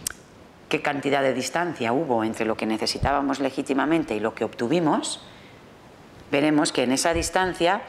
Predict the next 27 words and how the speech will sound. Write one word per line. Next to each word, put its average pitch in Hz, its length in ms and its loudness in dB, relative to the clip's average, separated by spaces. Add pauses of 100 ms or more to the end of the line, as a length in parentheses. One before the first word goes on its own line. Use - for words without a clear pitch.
(180)
estará 156 320 -2
toda 196 220 4
nuestra 165 260 -4
madurez 127 440 0
emocional 180 560 -2 (320)
para 117 180 -2
poder 117 360 0
hoy 139 220 2 (200)
estar 98 320 -6 (600)
viendo, 110 320 -2
escuchando 104 460 -4
y 101 40 -4
complaciendo 92 520 -4
a 87 60 -2
nuestros - 340 -6
hijos. - 320 -6 (720)
Cuanta 110 240 -4
más 113 240 -2
distancia 117 480 -2
haya 113 180 0
habido, 147 340 0 (380)
más 117 220 -2
nos 120 160 0
costará, 104 460 -4 (280)
más 113 320 0
nos 123 220 -2
ahogará, 107 560 0